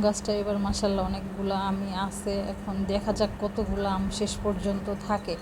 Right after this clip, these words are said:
কারণ আমগুলো অনেক ঝরে যায়। এতদিন যত আমি আসছে ঝরে গেছে বেশি, তো এবার আল্লাহর রহমতে অনেকগুলাই আছে। তো শেষ পর্যন্ত যে কয়েকটা টিকা থাকে তাইলেই বোঝা যাবে যে কতগুলা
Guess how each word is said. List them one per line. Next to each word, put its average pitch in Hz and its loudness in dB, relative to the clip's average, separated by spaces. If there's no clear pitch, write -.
কারণ 220 6
আমগুলো 226 4
অনেক 214 4
ঝরে 202 6
যায়। 185 4
এতদিন 233 2
যত 214 4
আমি 220 6
আসছে 240 0
ঝরে 196 4
গেছে 214 2
বেশি, 190 -4
তো - -4
এবার 202 6
আল্লাহর 208 2
রহমতে 202 2
অনেকগুলাই 202 2
আছে। 202 2
তো - -4
শেষ 247 2
পর্যন্ত 277 0
যে 262 4
কয়েকটা 247 4
টিকা 277 0
থাকে 254 -2
তাইলেই 208 4
বোঝা 202 6
যাবে 196 0
যে 196 -4
কতগুলা 196 0